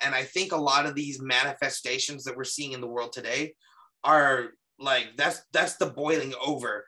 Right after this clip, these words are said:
of years of generational trauma, years of collective trauma, years of suppression and abuse of various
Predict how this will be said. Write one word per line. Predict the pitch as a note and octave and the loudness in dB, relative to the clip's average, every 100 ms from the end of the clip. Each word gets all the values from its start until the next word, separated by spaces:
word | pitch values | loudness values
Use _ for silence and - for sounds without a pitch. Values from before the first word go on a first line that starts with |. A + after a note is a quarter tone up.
| - - | -12 -2
of | D3 B2+ | -2 -2
years | A#2+ D3+ F#3 D#3 C3 | -8 0 4 4 2
of | B2+ A#2 | -4 -4
generational | D#3 D3 C#3 C3+ - B2+ | -2 0 0 -2 -4 -6
trauma, | B2 D3 C#3 A#2 | -2 0 2 0
years | G#2+ B2+ D#3 C#3+ | -4 0 0 0
of | C3+ | -4
collective | - C3+ C3 B2+ B2 | -6 -2 -2 -2 -10
trauma, | - B2 A#2 G#2+ G#2 - _ _ - | -4 -2 0 -2 -8 -12 _ _ -14
years | C3+ F3 E3 D3 | -2 2 2 2
of | C#3+ B2 A2+ | 0 -2 -6
suppression | - - C#3+ - D#3+ C#3+ C3+ | -8 -6 -6 -2 0 0 -4
and | B2+ B2 | -6 -8
abuse | A#2 C#3 D3+ B2+ | -8 -6 -4 -4
of | B2 A#2 | -6 -4
various | C3 C3 B2+ A#2 - - - | -2 0 0 -2 -4 -8 -16